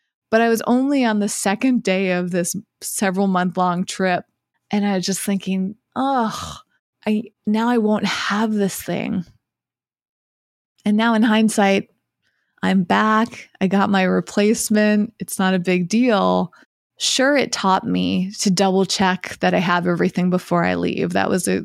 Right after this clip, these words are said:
a good lesson. But the baseball hat, like, I don't know how it, I lost it. It was attached to one of my bags, not super securely, but I thought I was being very aware,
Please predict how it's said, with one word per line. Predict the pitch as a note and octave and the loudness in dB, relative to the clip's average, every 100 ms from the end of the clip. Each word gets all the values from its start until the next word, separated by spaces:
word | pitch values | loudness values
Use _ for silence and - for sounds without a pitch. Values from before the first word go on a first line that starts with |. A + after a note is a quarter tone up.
| - | -2
a | G3+ | -2
good | F3+ G#3+ F#3+ | 0 0 2
lesson. | F3+ F3+ - - - F#3 - _ _ _ _ _ _ _ _ _ _ _ _ _ | 0 0 -2 -4 -2 -2 -4 _ _ _ _ _ _ _ _ _ _ _ _ _
But | G3 A#3 | -2 0
the | A#3+ | 2
baseball | A#3 D4 G4 C#4+ A#3+ | 2 2 2 2 4
hat, | A3 F#3+ F#3+ G3+ F#3+ | 4 4 2 2 0
like, | F#3 - | -2 -2
I | C4+ | 0
don't | A4 G4 | 2 4
know | D#4 | 4
how | C#4+ C4+ | 4 2
it, | C#4+ - - | 2 0 0
I | G#3 | 2
lost | F#3+ F3+ G#3+ B3 - | 2 4 2 0 -2
it. | F3 - | -4 0
It | A3+ | 2
was | A#3+ | 2
attached | A3 G3 - G3+ A3+ - - | 0 -2 -2 -2 -2 -4 0
to | |
one | A3+ G#3 | 2 2
of | G#3 | 2
my | F3 | 0
bags, | E3+ E3+ F3 F#3+ D#3+ E3+ G#3 | -2 -2 0 0 -2 -4 -2
not | A3 A#3+ | -2 -2
super | - G#3 G3 | -2 -2 -2
securely, | G3 F#3 F3 A3+ C4 F#3 - | -2 -2 -2 0 0 -2 -4
but | F3+ F#3 - - - - _ _ _ _ _ _ _ _ _ - | -2 -4 -4 -14 -20 -20 _ _ _ _ _ _ _ _ _ -6
I | G3 C4 | -2 0
thought | D4+ C4+ | 2 2
I | B3 | 2
was | G#3+ | 0
being | G#3 F#3 F#3 F#3 | 0 -2 -2 -2
very | F3+ F3 F#3+ | 0 0 2
aware, | G3+ G#3 C#4 D4+ F#3 G3 A3+ | 2 2 2 2 0 0 -4